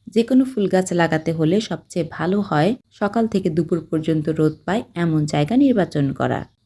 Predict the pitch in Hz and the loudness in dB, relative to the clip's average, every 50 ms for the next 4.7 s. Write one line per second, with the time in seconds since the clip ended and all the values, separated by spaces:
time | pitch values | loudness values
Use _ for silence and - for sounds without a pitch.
0 | _ - 240 240 - 320 - - 269 262 269 294 269 - 180 170 170 156 147 151 | _ -4 -4 -2 -2 -2 2 6 6 8 8 8 6 6 4 4 4 4 2 2
1 | 156 151 - - 147 147 - 175 160 190 202 220 220 - 214 180 190 196 190 180 | 0 0 0 -2 -2 0 0 -2 -2 0 0 -2 -2 -2 -2 0 2 2 2 2
2 | 175 - - 185 196 - - - 233 233 262 247 226 208 214 202 196 190 - - | 0 -2 -2 -4 -4 -4 -4 -4 -2 -2 0 0 0 0 0 0 -2 -4 -4 -4
3 | 165 151 151 170 220 254 - _ _ - 190 185 185 185 190 185 185 170 156 156 | 0 0 2 0 0 -2 -6 _ _ -2 2 4 4 6 4 4 4 2 2 2
4 | 214 262 285 254 240 - - 160 143 - 123 113 - | 2 0 0 0 -2 -2 -2 -4 -2 0 0 -2 -2